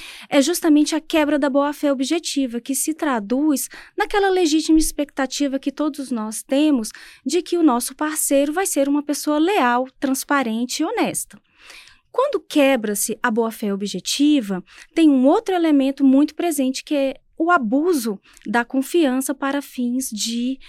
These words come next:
prejuízos patrimoniais. É, e esses dois elementos são os mais marcantes. Como se trata também de um fenômeno muito novo, acredito que, é, muito ainda há para ser estudado e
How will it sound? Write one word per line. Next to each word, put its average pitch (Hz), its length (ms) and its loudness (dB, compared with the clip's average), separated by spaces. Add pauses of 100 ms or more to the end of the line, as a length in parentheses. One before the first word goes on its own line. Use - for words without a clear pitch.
(260)
prejuízos 240 680 0
patrimoniais. 240 1080 0 (420)
É, 233 80 -4 (200)
e 254 120 2
esses 233 260 -2
dois 311 220 4
elementos 285 580 0
são 277 200 0
os 247 100 -2
mais 269 320 -2
marcantes. 247 680 -2
Como 480 200 -8
se 359 140 -6
trata 240 320 -4
também 208 340 -4
de 214 120 -6
um 220 60 -6
fenômeno 180 580 -8
muito 247 320 -2
novo, 254 480 2 (420)
acredito 294 640 -2
que, 302 480 2
é, 240 340 -4
muito 254 600 2
ainda 285 580 2
há 269 60 -2
para 277 160 -4
ser 269 160 -4
estudado 254 760 -2 (400)
e 294 320 4